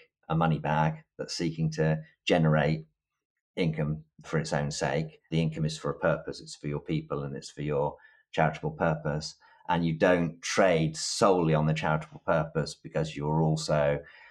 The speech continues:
asking one another in the organisation about how well are we all feeling, how productive do we feel, are we getting the best out of ourselves and, and one another. And I think that there is a risk that some of the,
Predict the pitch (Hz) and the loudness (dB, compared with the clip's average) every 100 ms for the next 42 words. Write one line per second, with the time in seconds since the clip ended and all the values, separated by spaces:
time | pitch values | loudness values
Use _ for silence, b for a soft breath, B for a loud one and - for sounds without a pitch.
0 | B _ 110 - - 80 82 80 82 78 | B _ 0 0 -2 0 2 4 4 4
1 | 78 76 87 80 78 73 71 82 80 78 | 2 0 0 0 2 0 0 0 2 0
2 | 71 - 73 76 76 73 76 73 - _ | 0 -4 -4 -4 -2 0 0 -2 -6 _
3 | _ - - 87 78 76 78 - b b | _ -10 0 2 2 0 -4 -12 b b
4 | _ _ _ _ - 87 82 78 78 78 | _ _ _ _ 2 4 4 2 0 -2
5 | 80 78 78 73 90 80 78 78 - 80 | -2 -2 0 0 -4 -4 -2 -2 -2 -6
6 | 78 69 73 - 78 73 71 71 78 78 | -12 -12 -10 -4 -2 2 2 0 -2 -4
7 | 78 78 76 80 76 - - - _ _ | -4 -6 -2 0 0 -2 -12 -18 _ _
8 | 78 - 76 76 - 71 71 69 73 73 | -6 -4 -4 -4 -4 -4 -4 -4 -6 -6
9 | 71 _ _ - 73 73 76 73 71 71 | -8 _ _ -12 -6 -2 -2 0 -2 -2
10 | 73 78 80 76 76 - 80 78 78 85 | 0 0 0 -2 -6 -4 -6 -6 -6 -2
11 | 92 87 78 76 - 78 - 80 78 78 | -2 0 -2 -2 -6 -12 -6 -2 0 0
12 | 80 73 | -2 -2